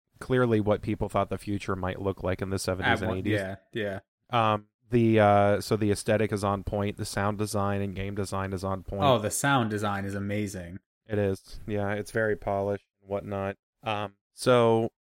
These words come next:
Speaker 1: but here, here's, here's my take. Uh, again, after <laughs> rambling on and on, um, I think what the message is, is they went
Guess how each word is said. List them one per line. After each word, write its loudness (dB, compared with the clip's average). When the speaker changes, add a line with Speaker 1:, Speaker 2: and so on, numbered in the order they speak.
Speaker 1:
but 12
here, 2
here's, -2
here's -2
my 2
take. 0
Uh, -2
again, -2
after -2
<laughs> -6
rambling 4
on 2
and 2
on, 2
um, 8
I 10
think -2
what 0
the -2
message 0
is, -2
is -2
they 0
went 0